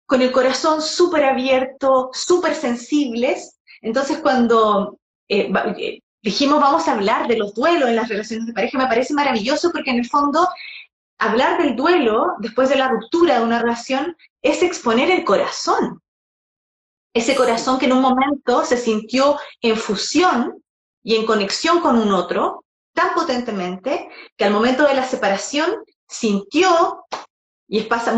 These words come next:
Speaker 1: pasa muchas veces en los duelos, sintió el dolor del abandono y del rechazo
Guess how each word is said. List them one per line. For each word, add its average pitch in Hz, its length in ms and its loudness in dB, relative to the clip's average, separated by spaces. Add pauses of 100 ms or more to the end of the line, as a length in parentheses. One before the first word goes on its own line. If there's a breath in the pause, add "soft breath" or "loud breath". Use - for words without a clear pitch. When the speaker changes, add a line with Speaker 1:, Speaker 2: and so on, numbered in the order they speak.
(120)
Speaker 1:
pasa 254 240 -2
muchas 294 340 0
veces 302 280 2
en 233 80 2
los 226 140 -2
duelos, 214 420 2 (640)
sintió 226 400 0
el 294 100 4
dolor 262 380 4
del 294 100 4
abandono 240 540 0
y 302 80 0
del 254 120 2
rechazo 302 840 -4